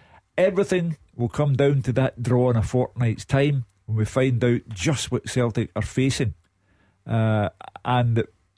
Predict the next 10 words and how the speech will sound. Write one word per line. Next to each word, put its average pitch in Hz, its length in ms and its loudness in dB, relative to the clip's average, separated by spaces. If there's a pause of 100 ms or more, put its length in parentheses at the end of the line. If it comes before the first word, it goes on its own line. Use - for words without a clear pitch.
(120)
you'll 117 220 2
still 190 300 2
be 151 160 2
within 127 300 2
the 117 80 2
transfer 123 560 2 (400)
market, 131 580 -2 (640)
the 113 180 -2
transfer 127 540 0
window. 135 440 0